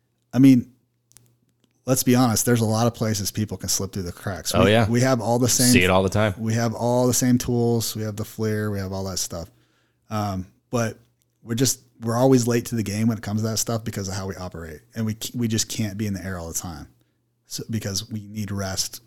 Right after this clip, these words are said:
Speaker 1: We have to go to these rescues that are very intense. We're going all over the state, even into other states sometimes for rescues. So, um,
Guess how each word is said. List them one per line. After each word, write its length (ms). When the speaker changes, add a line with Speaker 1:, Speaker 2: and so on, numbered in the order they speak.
Speaker 1:
We 180
have 180
to 80
go 120
to 80
these 220
rescues 500
that 120
are 240
very 260
intense. 560
We're 120
going 340
all 160
over 180
the 80
state, 440
even 240
into 200
other 160
states 360
sometimes 440
for 140
rescues. 440
So, 260
um, 460